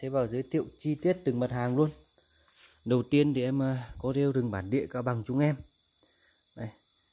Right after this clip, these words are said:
rêu rừng thì, à, em bán năm mươi nghìn đồng một cân các bác nhé.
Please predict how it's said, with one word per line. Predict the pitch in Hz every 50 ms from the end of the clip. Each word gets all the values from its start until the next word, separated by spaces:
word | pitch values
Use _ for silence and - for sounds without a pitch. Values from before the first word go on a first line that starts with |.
| - -
rêu | 127 127 131
rừng | 127 135 127 117 113 104
thì, | 117 113 110 110 110
à, | 107 107 110 107 107 - - - - - - _ - - - - - -
em | - 123 120
bán | 117 120 127 139
năm | 139 139 143
mươi | 143 139
nghìn | 131 127 117
đồng | 117 113
một | 110 110 -
cân | - 143 139 139
các | 135 147
bác | 143 151
nhé. | 156 165